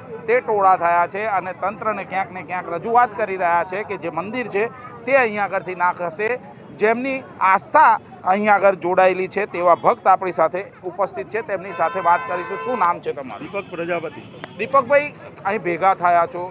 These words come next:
Speaker 1: શા કારણથી ભેગા થયા છો, શું રજૂઆત કરી છે?
Speaker 2: એમાં એવું છે કે ત્રણ મહિનાથી આ ઇસ્યુ ચાલે છે. આર એલ બી શાખા દ્વારા નોટિસો આપવામાં આવી છે. અમે આર એલ બી શાખાને રજૂઆત કરી છે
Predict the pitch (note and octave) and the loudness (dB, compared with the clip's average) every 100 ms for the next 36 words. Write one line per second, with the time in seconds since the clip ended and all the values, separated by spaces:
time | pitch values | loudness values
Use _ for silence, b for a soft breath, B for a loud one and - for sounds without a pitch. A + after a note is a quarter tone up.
0 | D#3+ F3+ F#3 F3+ E3+ E3+ E3+ F3 E3 E3+ | -6 2 2 4 0 0 -2 -8 -8 -2
1 | F3 E3+ F3 F3 F#3+ A3 E3+ C3 C3+ A#2 | -2 0 -4 -4 -6 -4 -4 -2 -4 -4
2 | - G2+ F#2 G#2 - G3 G3 F#3+ A3 F3+ | -4 -10 -10 -14 -10 -8 -6 -6 -8 -6
3 | F3 F#3 F#3 F#3 E3 G3+ F3 F3 F3+ F#3 | -6 -4 -8 -4 -4 -4 -6 -6 -6 -2
4 | F3+ F3 D3 F3+ F3 E3+ D3 G3 F3+ F3 | -2 -2 -6 -8 -6 0 0 0 0 -4
5 | G3 D3 D3+ F3 F#3 G3 F3 D3+ F3+ F3 | -4 -4 -2 -2 -2 -6 -4 -2 0 2
6 | E3 F3+ F3 D#3 D#3+ E3+ G3 D3+ C#3 F3 | 2 2 0 -4 -6 -4 -2 -2 -2 -2
7 | F3 D#3+ G#3+ F#3 G3 F3+ D#3 F3 F#3 D#3+ | 0 0 0 -2 -2 -4 -4 0 0 0
8 | F3+ F#3 F3 E3 E3+ F3+ F3 D#3 F3 F#3 | -2 -4 -4 -6 -4 -4 -4 -4 -2 0
9 | E3 F#3 F#3+ G#3 G3 | 0 -2 -2 0 -2